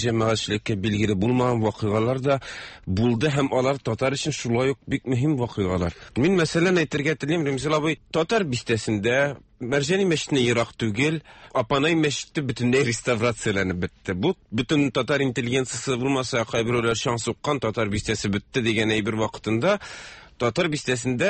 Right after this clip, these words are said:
Апанай мәчете яңадан үз хәленә килде, торгызылды. Зәңгәр мәчет торгызылды. Менә мондый фактлар да бар. Апанаевларның Юнусов мәйданындагы йорты реставрацияләнеп бетте. Менә мин андый вакыйгаларны, әлбәттә, альтернатива турында да әйтергә мөмкин инде андый вакыйгаларны.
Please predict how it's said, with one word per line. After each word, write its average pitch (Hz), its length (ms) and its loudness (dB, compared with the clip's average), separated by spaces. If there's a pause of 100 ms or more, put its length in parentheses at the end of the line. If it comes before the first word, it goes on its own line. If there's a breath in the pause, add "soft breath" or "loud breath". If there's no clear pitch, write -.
Апанай 127 480 0
мәчете 139 320 -2
яңадан 127 480 0
үз 113 160 -4
хәленә 98 400 0
килде, 85 320 -4
торгызылды. 90 560 -4
Зәңгәр 127 400 0
мәчет 135 320 -4
торгызылды. 98 640 -4
Менә 117 240 2
мондый 101 240 0
фактлар 87 480 -6
да 82 160 -4
бар. 87 220 -8
Апанаевларның 135 800 0 (500 loud breath)
Юнусов 127 400 -2
мәйданындагы 131 560 0
йорты 123 460 -2
реставрацияләнеп 107 960 -2
бетте. - 320 -16 (100)
Менә 170 240 2
мин 170 160 2
андый 131 160 -2
вакыйгаларны, 104 480 0
әлбәттә, 185 380 0
альтернатива 143 580 -2
турында 104 320 -2
да 101 140 0
әйтергә 98 420 -2 (480)
мөмкин 110 460 0
инде 98 180 0
андый 101 240 -2
вакыйгаларны. 90 720 -2